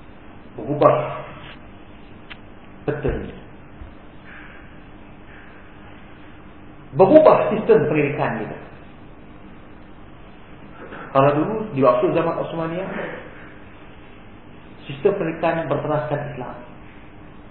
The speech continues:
Bila kata berteraskan Islam, kita pun cara pembelajaran dalam ag-, dalam Islam ni dia lain sikit. Dia punya, kalau kita tengok piramid tu, dia piramid terbalik.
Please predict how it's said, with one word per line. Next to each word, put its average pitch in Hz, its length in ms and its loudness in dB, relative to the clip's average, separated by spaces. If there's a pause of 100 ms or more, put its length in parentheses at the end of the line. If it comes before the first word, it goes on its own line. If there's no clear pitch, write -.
(120)
Bila 135 160 4
kata 147 240 0
berteraskan 165 520 2 (120)
Islam, 185 240 2
kita 165 240 -4
pun 170 220 -4
cara 180 240 6 (100)
pembelajaran 170 560 8
dalam 147 240 2
ag-, 139 220 -2 (100)
dalam 151 240 4
Islam 185 200 6 (120)
ni 139 40 -2 (100)
dia 160 100 2
lain 170 220 2 (100)
sikit. 135 160 -6 (800)
Dia 156 80 4
punya, 180 220 2 (640)
kalau 151 220 4
kita 170 160 2
tengok - 240 -2
piramid 214 320 6 (100)
tu, - 80 6
dia 175 160 2
piramid 185 300 2
terbalik. 170 260 4